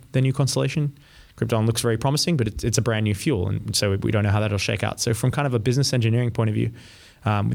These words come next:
you know, small Silicon Valley-based minimal viable product team, we have to, to decide which fuels and which customers are real, uh, and focus our efforts there.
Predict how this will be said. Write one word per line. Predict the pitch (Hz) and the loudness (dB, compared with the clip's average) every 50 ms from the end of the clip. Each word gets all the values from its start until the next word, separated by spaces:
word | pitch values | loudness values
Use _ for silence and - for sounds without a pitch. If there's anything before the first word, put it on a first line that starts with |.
| 127 | 0
you | 139 156 | 0 0
know, | 139 123 113 | 2 2 0
small | - - - 131 123 123 123 127 123 - - | 0 0 0 0 0 0 0 -2 -4 -6 -4
Silicon | - - 123 120 117 120 | -4 -2 -2 0 0 0
Valley-based | 113 117 117 117 113 113 113 113 107 - - 117 | 0 0 0 0 -2 -2 -2 -2 -2 -2 -2 0
minimal | 120 113 110 107 | 0 2 2 2
viable | 107 107 107 107 110 107 | 0 0 0 0 -2 -2
product | - 117 113 110 - - | -2 -2 -2 -2 -2 -2
team, | 139 135 127 113 | -2 0 0 0
we | 110 110 | 2 2
have | 120 117 117 | 0 0 0
to, | 117 110 110 113 113 | -2 0 0 -2 -4
to | - - - 113 | -4 -2 -2 0
decide | 107 - - 120 120 117 110 110 | 0 0 0 0 -2 -2 0 -2
which | 127 131 - | -2 -2 -2
fuels | - - 127 123 120 117 104 | -6 -2 0 0 2 2 0
and | 104 110 | 0 0
which | 117 - - | -2 -2 -2
customers | - 120 117 117 120 113 110 107 - - - - - - - - - - - - | -2 -2 -2 0 0 -2 -2 -2 -4 -8 -14 -20 -20 -20 -20 -20 -20 -20 -6 -2
are | 104 110 | 0 2
real, | 113 120 110 104 101 98 - - - | 2 2 0 0 -2 -6 -10 -12 -6
uh, | - 110 101 98 101 - | -2 -2 0 0 -2 -2
and | 117 110 | -2 -2
focus | - - 117 110 - - | 0 0 0 0 0 -2
our | 113 110 113 | 0 0 0
efforts | 107 - - - - | 0 -2 -4 -6 -2
there. | 113 113 113 | 0 0 0